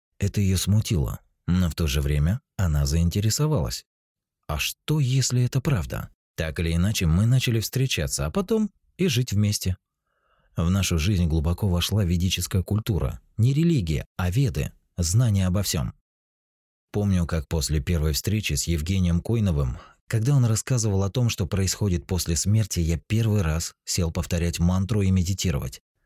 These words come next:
Состояние, в котором я начал медитировать, было ужасным. Дело было после выходных, а в выходные я принимал наркотики. Обычно ещё четыре дня после субботы и воскресенья мой мозг склеивался.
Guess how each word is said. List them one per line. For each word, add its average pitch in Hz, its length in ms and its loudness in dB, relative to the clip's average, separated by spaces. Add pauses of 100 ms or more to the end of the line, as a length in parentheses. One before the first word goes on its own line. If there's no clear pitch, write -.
(440)
Состояние, 165 560 2
в - 80 0
котором 127 460 2
я 120 200 2
начал 117 320 2
медитировать, 110 640 2
было 107 320 2
ужасным. 80 600 -2 (440)
Дело 127 280 2
было 90 280 0
после 80 300 -2
выходных, 90 600 -2 (140)
а 95 120 -4
в 104 40 0
выходные 151 440 0
я 90 120 0
принимал 95 420 2
наркотики. 73 640 -4 (800)
Обычно 78 460 -2
ещё 76 340 0
четыре 87 400 -2
дня 113 220 0
после 78 320 -2
субботы 135 400 0
и 85 40 0
воскресенья 85 680 0
мой 90 260 2
мозг 87 440 0 (140)
склеивался. 67 920 -4